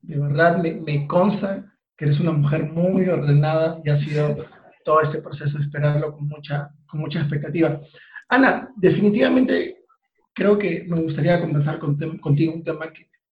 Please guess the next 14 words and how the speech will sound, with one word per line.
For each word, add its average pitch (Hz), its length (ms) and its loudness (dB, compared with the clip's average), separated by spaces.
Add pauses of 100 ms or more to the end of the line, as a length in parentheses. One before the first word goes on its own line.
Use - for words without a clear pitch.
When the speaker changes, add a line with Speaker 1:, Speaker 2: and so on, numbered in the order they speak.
Speaker 1:
que 151 100 0
dominas, 139 480 2 (520)
un 151 100 -10
tema 160 280 -2
en 151 80 -2
el 139 100 4
Speaker 2:
Ujú. - 80 -6
Speaker 1:
cual 147 480 -2 (200)
creo 151 240 -2
que, 143 320 -4
que 160 400 -12
es 143 160 -6
tu 151 80 -4
mensaje, 143 760 2